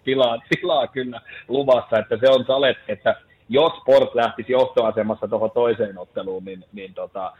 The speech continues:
silloin joutuu kyllä Kärpät tekemään todella ison työn, että pääsee sinne maalipaikoille ylipäätään. Että on toi todella herkullinen ja,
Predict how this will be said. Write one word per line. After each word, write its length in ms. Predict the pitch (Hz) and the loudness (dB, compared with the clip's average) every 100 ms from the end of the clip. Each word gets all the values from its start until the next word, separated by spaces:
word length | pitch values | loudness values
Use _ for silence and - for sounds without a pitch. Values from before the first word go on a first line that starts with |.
| _ | _
silloin 280 | - 120 117 | -2 0 2
joutuu 340 | 113 110 117 104 | 2 0 -4 -6
kyllä 180 | 120 | -10
Kärpät 380 | 110 113 113 95 | -10 -10 -10 -12
tekemään 420 | - 98 107 101 95 _ | -16 -14 -12 -14 -16 _
todella 500 | 123 123 117 98 85 | 0 2 -2 -6 -12
ison 260 | 90 87 - | -14 -18 -18
työn, 280 | 92 87 82 | -12 -12 -12
että 180 | - - | -18 -12
pääsee 360 | 92 92 95 | -8 -8 -10
sinne 160 | 92 87 | -16 -14
maalipaikoille 840 | 92 95 92 - 95 92 87 82 | -12 -10 -10 -6 -6 -6 -10 -12
ylipäätään. 720 | 80 78 - 90 82 - 80 80 | -16 -18 -12 -8 -8 -10 -16 -18
Että 220 | - - - - | -18 -18 -18 -10
on 140 | 120 120 | -8 -2
toi 160 | 120 | 0
todella 460 | 113 135 139 123 113 | 0 0 2 2 0
herkullinen 640 | 110 113 110 110 107 104 | 0 -2 -2 -4 -4 -6
ja, 140 | 104 | -6